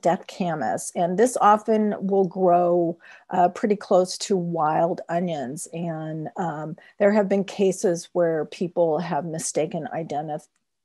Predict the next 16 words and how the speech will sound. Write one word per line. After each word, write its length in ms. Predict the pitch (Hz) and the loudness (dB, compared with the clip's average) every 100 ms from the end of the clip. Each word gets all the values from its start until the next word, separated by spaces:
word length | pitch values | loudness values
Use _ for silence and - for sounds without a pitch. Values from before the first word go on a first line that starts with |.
| _ - | _ -10
identity 800 | 202 190 180 190 165 165 160 - | -6 -2 -2 -2 -2 -2 -4 -6
and, 540 | 170 185 175 175 165 156 - | -4 -2 0 -2 -4 -6 -4
um, 420 | 180 175 160 190 - - - - | -4 -4 -6 -10 -16 -20 -20 -6
have 160 | 185 185 | -4 2
been 200 | 175 170 | 0 0
poisoned. 600 | - 165 165 160 160 170 | 0 2 2 -2 -8 -6
So 300 | - - 185 | 0 4 4
this 260 | 185 196 | 4 2
is 320 | 247 226 220 202 | 2 0 -4 2
something 460 | 226 208 226 208 | 2 4 2 0
to 120 | - | 0
be 280 | 185 190 180 | 2 4 4
really, 480 | 175 185 190 196 190 | 2 2 4 4 4
really 300 | 175 175 170 | 2 2 2
cognizant 760 | - - 151 185 190 - 196 - | 0 -4 -2 -2 -4 -2 -4 -2
of, 580 | 180 180 185 185 185 | 2 4 6 4 2